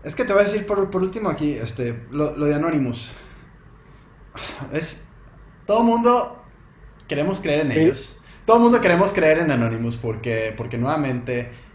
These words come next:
Speaker 1: este, son este grupo de activistas que son los únicos que nos pueden dar una respuesta a muchas preguntas que nosotros tenemos. Y nosotros hemos visto la capacidad de Anonymous a través de los años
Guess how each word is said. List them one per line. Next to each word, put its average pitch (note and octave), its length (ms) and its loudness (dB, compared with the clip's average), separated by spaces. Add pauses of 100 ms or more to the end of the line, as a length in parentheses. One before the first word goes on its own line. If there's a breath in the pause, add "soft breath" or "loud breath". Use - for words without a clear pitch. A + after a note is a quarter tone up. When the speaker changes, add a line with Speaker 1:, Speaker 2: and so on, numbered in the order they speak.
(100)
Speaker 1:
este, G#2+ 640 -8
son C3+ 220 -4
este C#3 240 -4
grupo B2 880 0
de A#2 80 -6
activistas C3+ 600 -4
que - 80 -16
son D3+ 140 -2
los D#3 120 -4
únicos E3+ 240 -2
que D#3 100 -2
nos B2+ 140 0
pueden D3+ 240 0
dar D#3 120 2
una D#3+ 140 -4
respuesta C#3+ 800 -4 (400)
a D3 80 2
muchas D3 280 2
preguntas C#3 400 2
que C#3+ 80 -4
nosotros A#2+ 320 -4
tenemos. G#2 540 -4
Y D3 80 0
nosotros D#3+ 380 -2
hemos G#3+ 180 0
visto C3+ 240 -2
la C#3 100 -2
capacidad A#2 360 -6
de D#3 80 -4
Anonymous F3 260 -6
a - 40 -10
través A#2+ 200 -2
de B2 60 -4
los C3 160 -6
años G2+ 400 -8